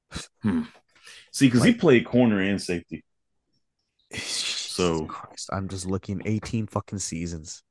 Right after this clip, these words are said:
Speaker 1: Yeah.
Speaker 2: That, that, that guy might be, he might be the best college player that ever played.
Speaker 1: Definitely is
Speaker 2: Like,
Speaker 1: a
Speaker 2: he
Speaker 1: fucking
Speaker 2: really
Speaker 1: argument.
Speaker 2: makes it, he makes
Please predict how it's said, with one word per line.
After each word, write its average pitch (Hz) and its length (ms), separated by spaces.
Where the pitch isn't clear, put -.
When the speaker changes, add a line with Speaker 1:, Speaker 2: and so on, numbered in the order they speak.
Speaker 1:
Yeah. 78 180
Speaker 2:
That, - 120
that, 226 260
that 233 280
guy 185 220
might 139 280
be, - 80
he 131 100
might 196 320
be 104 100
the - 100
best 104 200
college 82 380
player 90 240
that 85 140
ever 76 180
played. - 340
Speaker 1:
Definitely 180 300
is 90 60
Speaker 2:
Like, 120 80
Speaker 1:
a - 20
Speaker 2:
he 214 140
Speaker 1:
fucking 123 180
Speaker 2:
really 240 140
Speaker 1:
argument. 143 60
Speaker 2:
makes 156 260
it, 113 140
he 214 240
makes 143 640